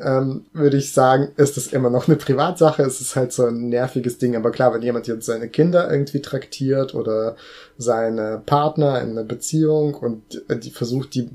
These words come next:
irgendwelchen Regeln zu unterwerfen, dann verlässt es so ein bisschen den Bereich des Privaten für mich schon, auch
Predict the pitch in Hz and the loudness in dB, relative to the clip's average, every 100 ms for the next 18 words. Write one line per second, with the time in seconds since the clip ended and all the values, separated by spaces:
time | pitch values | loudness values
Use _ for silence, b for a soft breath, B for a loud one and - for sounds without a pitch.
0 | - 131 120 120 120 113 123 147 156 151 | -8 -4 -4 -4 -6 -2 0 4 4 4
1 | 143 131 127 120 120 123 127 131 - - | -4 -2 0 2 4 2 0 -4 -2 0
2 | 117 120 - 120 123 135 - - 117 113 | 0 0 0 2 2 0 -6 -2 -2 -2
3 | 120 123 117 117 117 113 120 120 - - | -4 -4 -4 -4 -2 -2 -4 -8 -10 -6
4 | 113 117 143 151 - 135 139 - 131 123 | -2 -2 -2 -2 -2 -2 -2 -4 -4 -4
5 | 113 | -8